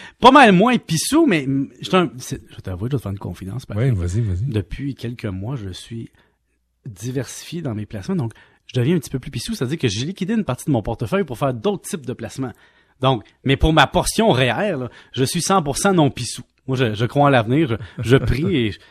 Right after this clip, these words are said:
Speaker 1: je ferme les yeux et je vais droit dans, dans la croissance avec des actions, tu sais. Mais c'est chacun son prof-, son profil et c'est ça qui est important de jaser, c'est que même si t'as une stratégie, j'ai une stratégie, on fait des rendements différents, l'important,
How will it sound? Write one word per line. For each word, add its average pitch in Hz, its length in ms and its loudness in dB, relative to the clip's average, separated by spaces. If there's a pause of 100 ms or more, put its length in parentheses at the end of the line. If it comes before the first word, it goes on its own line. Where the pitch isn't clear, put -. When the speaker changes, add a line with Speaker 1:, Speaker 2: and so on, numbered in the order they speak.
Speaker 1:
je 123 120 -4
ferme 165 260 4
les 120 280 2
yeux 156 120 4
et 135 40 2
je 104 120 -4
vais 113 80 -2
droit 123 360 4
dans, 104 260 -2 (220)
dans 127 80 0
la 123 100 4
croissance 139 680 2
avec 110 160 -4
des 113 200 -2
actions, 120 400 -4
tu 101 80 -10
sais. 143 120 -4 (280)
Mais 180 440 6 (640)
c'est 147 200 4
chacun 190 520 4
son 120 160 -2
prof-, - 380 -8
son 120 140 -2
profil 117 360 -2
et 117 40 0
c'est 131 120 -6
ça 151 80 -6
qui 156 80 0
est 131 100 0
important 120 400 -2
de 120 60 -2
jaser, 113 460 -4 (360)
c'est - 160 -10
que - 140 -6
même 165 280 4
si - 360 -8 (440)
t'as 151 120 6
une 147 60 6
stratégie, 135 500 2
j'ai 143 100 2
une 147 60 4
stratégie, 120 440 -2
on 135 120 2
fait 147 120 0
des 127 120 0
rendements 120 300 2
différents, 120 460 -4 (460)
l'important, 127 680 -2